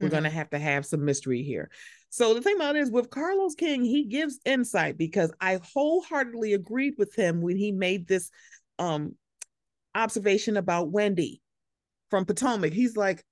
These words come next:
Speaker 1: "Don't listen to the comments." And I feel like you listened to the comments. I'm like, "Yeah, she kinda did." And I like Doctor Wendy.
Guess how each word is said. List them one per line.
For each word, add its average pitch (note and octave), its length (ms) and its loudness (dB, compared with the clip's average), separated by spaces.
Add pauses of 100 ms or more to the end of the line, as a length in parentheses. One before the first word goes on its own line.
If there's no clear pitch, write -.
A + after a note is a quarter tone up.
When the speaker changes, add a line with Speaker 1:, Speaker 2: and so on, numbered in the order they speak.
(200)
Speaker 1:
"Don't A3+ 420 4 (200)
listen G3 800 2 (160)
to A3 140 0
the G#3 120 4
comments." A3 680 -2 (200)
And D4 160 2
I G3+ 80 2 (160)
feel F4 300 0
like F3+ 280 0 (120)
you G#3+ 160 -2
listened A#3 480 0
to A#3+ 60 0
the A3+ 80 0
comments. D#4 400 0
I'm A#3+ 60 -2
like, A3+ 180 -4 (180)
"Yeah, D#4+ 340 4
she - 140 -8
kinda F#4 260 0
did." C4+ 460 0 (380)
And E4 120 4
I A#4 420 0
like C#4+ 180 -4
Doctor F#3 340 2
Wendy. D#3+ 420 -2